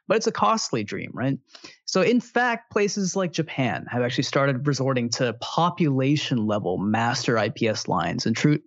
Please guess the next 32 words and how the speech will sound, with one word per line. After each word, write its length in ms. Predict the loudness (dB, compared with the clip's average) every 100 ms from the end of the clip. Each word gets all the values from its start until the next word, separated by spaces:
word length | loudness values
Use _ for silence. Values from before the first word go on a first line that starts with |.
| _
instead 440 | 2 2 2 2 2
of 120 | 2
these, 260 | -2 -4 -4
like, 220 | -4 -6 -14
truly 640 | -4 2 4 4 2 0 -2
personalized 880 | -2 -2 -2 -2 -2 0 0 -2 -8 -16 _
patient 420 | 2 2 2 0
specific 460 | -2 -4 -2 -2 -2
autologous 540 | -2 0 0 0 -2
cells 360 | -2 0 0 -2
for 120 | -2
therapy, 500 | 0 2 0 -4 -6 _ _ -2
in 140 | 0
part 240 | 2 0 0
because 320 | 0 0 0
autologous 600 | -2 0 0 0 -2 -2
therapy 420 | -2 -2 -2 0
is 240 | 0 0 -2
cost 420 | 0 0 -2 -2
prohibitive, 440 | 0 2 0 -4 -10 -4
prohibitive 380 | 2 4 2 0
somewhat. 420 | -2 -4 -4 -6 _ _ _ -20 -20 -6
So 100 | 0
is 140 | 2
this 140 | 2 2
something 320 | 2 2 2
that 180 | 2 0 0
you 200 | 2 2
all 200 | 2 2
at 80 | 0
Soleno 440 | 0 2 2 2
are 200 | 0